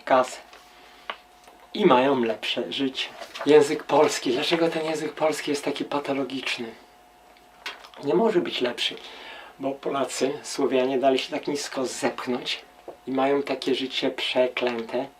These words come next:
W tym polskim języku jest tak dużo wyrazów poprzekręcanych i jeszcze jest tak dużo przekleństw. Dlaczego jest tak dużo przekleństw? Dlaczego tak dużo Polaków lubi te wulgarne wyrazy używać?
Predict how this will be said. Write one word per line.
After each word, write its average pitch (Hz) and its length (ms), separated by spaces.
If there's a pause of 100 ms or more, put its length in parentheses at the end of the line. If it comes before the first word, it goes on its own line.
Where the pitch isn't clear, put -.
(520)
W - 100
tym 135 120
polskim 139 360
języku 127 380
jest 127 140
tak 117 180
dużo 123 280
wyrazów 123 500
poprzekręcanych 131 920
i - 20
jeszcze 135 220
jest 120 100
tak 117 180
dużo 127 260
przekleństw. - 580
Dlaczego 156 280
jest - 140
tak 123 100
dużo 123 240
przekleństw? - 600 (480)
Dlaczego 160 280
tak 147 200
dużo 151 240
Polaków - 580
lubi 165 240
te 143 180
wulgarne 143 680
wyrazy 135 580
używać? 131 520